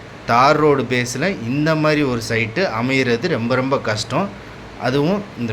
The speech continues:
கோழி பண்ணை இந்த மாதிரி வைக்கிறவங்களுக்கு நல்ல ஒரு அற்புதமான இடம். நல்லா, அதுவும் தார் ரோடு பேஸில் எ-, எல்லாரும் கிழக்கு பார்த்து கேட்பாங்க. இதுவும் நல்ல ஒரு கிழக்கு பார்த்த இடம்.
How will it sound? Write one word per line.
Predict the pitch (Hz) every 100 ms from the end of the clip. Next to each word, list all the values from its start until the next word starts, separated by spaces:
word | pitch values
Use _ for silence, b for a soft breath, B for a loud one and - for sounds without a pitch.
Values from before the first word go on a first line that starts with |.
| 107 -
கோழி | 147 147
பண்ணை | 147 123 120 117 120 - - - - -
இந்த | 131
மாதிரி | 135 160 151
வைக்கிறவங்களுக்கு | 127 123 143 139 131 123 120 - 208 151 120 123
நல்ல | 123 143 175 190 160
ஒரு | 127
அற்புதமான | 117 117 - 170 156 147 147 156 156
இடம். | 120 110 104 - - - - - - 113
நல்லா, | 120 139
அதுவும் | 123 147 -
தார் | 120 117 143
ரோடு | 147 147 135
பேஸில் | 127 123 143 175
எ-, | 113 113 113 117 117
எல்லாரும் | 120 135 143 147 -
கிழக்கு | 131 139 135
பார்த்து | 139 131 143
கேட்பாங்க. | 120 110 110 104 165 135
இதுவும் | 117 151 170
நல்ல | 123 117 143 143
ஒரு | 110
கிழக்கு | 120 120 117
பார்த்த | 117 131 131 123
இடம். | 107 139